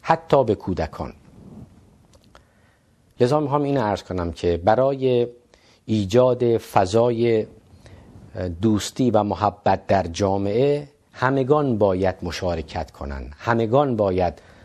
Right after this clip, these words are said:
فعال باشن و البته اون کسانی که پربارتر هستن، اون کسانی که با کمال تر هستن، اونها باید پیش قدم بشن، چرا که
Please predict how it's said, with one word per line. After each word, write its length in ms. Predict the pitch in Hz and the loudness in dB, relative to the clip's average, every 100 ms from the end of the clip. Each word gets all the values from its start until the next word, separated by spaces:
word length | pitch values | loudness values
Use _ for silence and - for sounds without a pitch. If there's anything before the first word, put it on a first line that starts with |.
| - | -18
فعال 500 | - 107 - 104 92 | -2 -2 0 0 0
باشن 440 | 80 82 80 - - - _ _ _ _ _ _ _ _ _ _ - - | 0 -4 -4 -8 -12 -16 _ _ _ _ _ _ _ _ _ _ -12 -4
و 40 | |
البته 640 | 95 98 95 - 120 113 104 _ _ _ _ - | -2 0 -2 -2 0 0 -2 _ _ _ _ -12
اون 160 | 104 107 | -4 -4
کسانی 500 | 101 92 117 113 107 | -4 -4 -4 -2 -2
که 120 | - | -4
پربارتر 920 | 95 - 95 87 95 95 87 - 135 | -6 -2 -2 2 2 2 -2 -4 -4
هستن، 560 | 104 95 - 85 76 64 - _ - - | -2 -4 -6 -8 -8 -10 -18 _ -20 -10
اون 180 | 113 120 | -2 -2
کسانی 600 | 113 110 - 123 117 113 | -2 -4 -2 -2 0 -2
که 380 | 107 - 104 98 - - _ _ _ _ _ 95 | 0 2 2 0 -12 -20 _ _ _ _ _ -2
با 200 | 95 107 | 2 4
کمال 580 | 101 - 107 107 104 98 95 | 2 -2 0 0 0 -2 -4
تر 200 | - 101 | 0 0
هستن، 680 | 90 104 - - 165 170 160 | 2 0 -2 -4 -2 -2 -4
اونها 300 | 120 107 123 | -2 0 0
باید 460 | 120 101 101 110 110 - | 2 0 2 0 0 -6
پیش 220 | - 98 - | -6 -6 -4
قدم 340 | 98 98 92 | -4 -2 -4
بشن، 340 | 76 - 62 - _ _ _ _ _ _ _ _ _ _ _ - | -6 -10 -12 -14 _ _ _ _ _ _ _ _ _ _ _ -4
چرا 320 | 120 113 110 | 0 2 0
که 360 | - 104 92 | -2 -2 -2